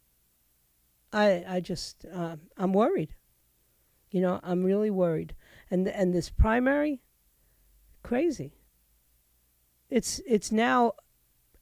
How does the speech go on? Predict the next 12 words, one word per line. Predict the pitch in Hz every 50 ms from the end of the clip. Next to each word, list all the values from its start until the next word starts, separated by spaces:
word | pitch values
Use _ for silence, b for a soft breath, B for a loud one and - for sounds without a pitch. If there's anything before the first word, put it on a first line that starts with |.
| _ -
literally | 202 220 294 392 403 359 220 196 190
a | 190
four-way | 180 - - 285 302 370 392 359 302 285 285 285 285 285 262 - _ _ _ _ _ _
presidential | - - 262 277 269 214 254 254 247 254 262 233 - 262 233
primary. | - - 220 233 226 233 220 196 143 113 113 127 - _ _ _ _ _ _ _ _ _ _ _ _ _ _ _ _ _ _ _ _ _ _ _ _ _ _ _ _ _ _ _ _ _ _ _ _ _ _ -
Because | 196 208 202 - 214 190 170 -
there's | 214 202 190 165
some | - 254 254 240
people | 240 247 214 208 202
who | 196 196
are |
gonna | 180 185 175 180 175